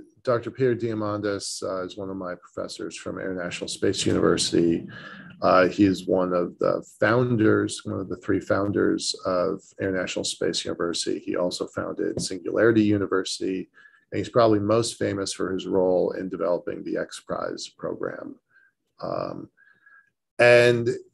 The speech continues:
he said something, I don't know, ten, twelve years ago in class that has really just stuck with me. And I'm gonna be terrible at paraphrasing 'cause he's a much better, uh, orator than I am.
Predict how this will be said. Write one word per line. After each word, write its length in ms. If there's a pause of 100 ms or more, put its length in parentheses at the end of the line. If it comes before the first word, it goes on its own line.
he 360
said 260
something, 800 (380)
I 100
don't 140
know, 200 (300)
ten, 260
twelve 380
years 280
ago 580 (120)
in 180
class 540
that 80
has 200
really 300
just 220
stuck 340
with 220
me. 240 (540)
And 140
I'm 120
gonna 220
be 340
terrible 480
at 100
paraphrasing 680
'cause 120
he's 140
a 60
much 320
better, 520
uh, 260
orator 580
than 160
I 160
am. 360